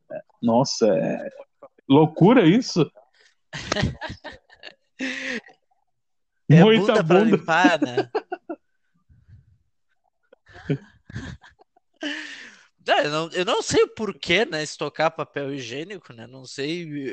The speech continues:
Speaker 2: eu não vejo mu-, muitas utilidades
Speaker 1: É, se não
Speaker 2: pra
Speaker 1: tiver
Speaker 2: ele,
Speaker 1: comida,
Speaker 2: né,
Speaker 1: não tem o que
Speaker 2: mas
Speaker 1: cagar, né? Então
Speaker 2: tudo bem, né?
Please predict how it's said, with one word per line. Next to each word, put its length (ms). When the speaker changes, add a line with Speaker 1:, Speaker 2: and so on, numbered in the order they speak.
Speaker 2:
eu 140
não 220
vejo 320
mu-, 120
muitas 480
utilidades 680
Speaker 1:
É, 60
se 40
não 80
Speaker 2:
pra 80
Speaker 1:
tiver 200
Speaker 2:
ele, 80
Speaker 1:
comida, 500
Speaker 2:
né, 80
Speaker 1:
não 60
tem 100
o 40
que 100
Speaker 2:
mas 80
Speaker 1:
cagar, 400
né? 160
Então 360
Speaker 2:
tudo 160
bem, 220
né? 300